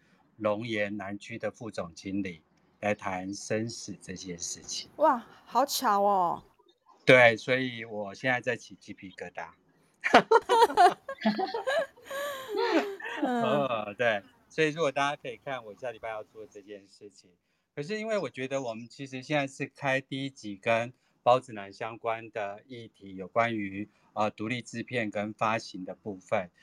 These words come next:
Speaker 1: 那我在就是，呃，就是包子囊电影院的网站上看到十月起大家有在征，就是，呃，有关于纪录片的一个，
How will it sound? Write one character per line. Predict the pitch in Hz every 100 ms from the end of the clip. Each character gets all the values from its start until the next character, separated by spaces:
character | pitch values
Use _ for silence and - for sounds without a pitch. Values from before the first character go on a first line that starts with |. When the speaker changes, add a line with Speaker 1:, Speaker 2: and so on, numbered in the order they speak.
| - -
Speaker 1:
那 | 165
我 | 131 113
在 | 139 131 120
就 | - 123
是， | - 123 113
呃， | 120 98 95
就 | - 110
是 | - 113
包 | 120 127
子 | 127
囊 | 110 104
电 | 120 110
影 | 95
院 | 104 104 98
的 | 101
网 | 98 90
站 | - 110 104
上 | - 107 101 _ _ _ -
看 | 131 113
到 | 123
十 | - -
月 | 131 127
起 | - - 95 80 -
大 | 117
家 | 120 113
有 | 95
在 | - 107
征， | - - 117 117 127 131 _ _ -
就 | 127
是， | - 131 113
呃， | 110 95
有 | 95
关 | - 127
于 | 117
纪 | - 123
录 | 120 113
片 | - 123 107
的 | 101 95
一 | 98
个， | 98 92 90